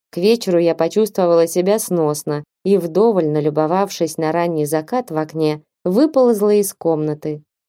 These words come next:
Затем, не найдя нигде ведьмы, из дома. Мора сидела у костра одна, мастеря из деревяшек амулеты и вплетая в них магические контуры. Был и другой народ снаружи. Кто-то равнял кладку с дровами,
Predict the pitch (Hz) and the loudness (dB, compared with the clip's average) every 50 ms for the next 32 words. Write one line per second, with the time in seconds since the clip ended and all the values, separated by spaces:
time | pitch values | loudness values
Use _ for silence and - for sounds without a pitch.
0 | _ - 147 160 151 151 - 247 277 294 294 - _ - 233 254 277 269 262 254 | _ -6 -2 -2 -2 0 0 -2 -2 -2 -4 -8 _ -2 2 2 2 4 4 2
1 | 254 214 175 175 151 143 143 147 147 165 151 160 147 147 208 262 262 208 196 180 | 2 2 0 0 -2 0 0 -2 -2 -2 0 0 0 2 2 2 2 2 0 0
2 | 156 147 151 _ _ _ _ - - 277 254 208 170 151 156 147 139 135 131 131 | 0 -2 -4 _ _ _ _ -6 -2 -2 0 0 0 -2 -2 -2 -2 -6 -8 -10
3 | 143 _ _ _ _ _ _ _ _ - 262 330 339 311 302 302 - 247 196 233 | -14 _ _ _ _ _ _ _ _ 0 2 2 4 2 2 2 0 0 2 2
4 | 262 262 240 220 202 196 - 196 202 196 - - - 240 240 240 226 202 185 185 | 4 4 4 2 2 0 -2 -4 -4 -4 -6 -4 -2 0 0 0 0 0 -2 -2
5 | 170 156 151 139 131 - _ _ _ _ _ - - 160 170 160 - - 170 165 | 0 -2 -4 -4 -6 -10 _ _ _ _ _ -6 -2 -2 -2 -2 -2 -2 0 2
6 | 170 165 156 156 156 147 151 165 156 156 160 185 202 214 - - 160 - 143 143 | 4 4 4 2 2 0 0 2 2 2 2 2 0 0 -2 -4 -6 -4 -4 -2
7 | 151 151 151 156 214 233 226 233 - 165 156 156 _ - 214 220 214 - - 202 | 0 0 0 2 2 2 0 0 -2 -4 -4 -4 _ -2 -2 -2 -2 -2 0 0
8 | 208 196 254 277 302 285 262 240 214 233 233 233 233 - - 156 151 151 143 156 | 0 2 2 2 4 4 2 2 4 2 2 2 0 -2 -4 -2 -2 -2 0 -2
9 | 196 190 196 190 185 - - 180 175 175 170 160 - 139 139 143 139 131 131 131 | -2 -2 -2 -4 -6 -4 -4 -2 -2 -2 -2 -4 -4 -6 -6 -6 -6 -8 -10 -10
10 | 135 135 143 _ _ _ _ - 202 233 277 285 302 269 269 277 285 254 254 311 | -10 -12 -14 _ _ _ _ 0 2 2 4 4 4 4 4 2 2 2 2 2
11 | 339 277 208 160 151 151 147 143 - - - 165 160 160 156 151 151 143 156 151 | 2 2 2 2 2 0 -2 -2 -4 -4 -2 -2 0 2 2 0 0 0 -2 -4
12 | 151 147 _ _ _ _ - - - - 320 339 - 196 165 160 156 151 170 170 | -4 -6 _ _ _ _ -16 -6 0 0 0 2 2 0 0 0 0 0 0 0
13 | 165 160 156 156 - 170 190 247 254 - - - 247 208 180 202 214 220 208 202 | 0 0 0 -2 0 0 0 0 -2 -4 -2 -2 0 2 2 2 2 2 2 2
14 | 202 202 202 202 196 185 190 | 0 2 0 0 -2 -2 -6